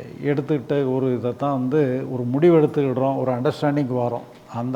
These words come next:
அண்டர்ஸ்டாண்டிங் பேரு ஞம்-, ஞானம்னு சொல்லி சொல்றோம். அந்த அண்டர்ஸ்டாண்டிங் தான் வந்து நம்ம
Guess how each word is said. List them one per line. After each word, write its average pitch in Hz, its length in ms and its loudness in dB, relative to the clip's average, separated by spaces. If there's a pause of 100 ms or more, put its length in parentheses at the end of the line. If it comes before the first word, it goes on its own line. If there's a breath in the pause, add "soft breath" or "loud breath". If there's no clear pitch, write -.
(120)
அண்டர்ஸ்டாண்டிங் 170 640 0 (120)
பேரு 147 340 0
ஞம்-, 135 260 -2
ஞானம்னு 131 520 -2
சொல்லி 117 200 -6
சொல்றோம். 95 300 -16 (960 loud breath)
அந்த 139 200 0
அண்டர்ஸ்டாண்டிங் 185 680 2
தான் 170 160 2
வந்து 165 240 4 (640 loud breath)
நம்ம 143 240 4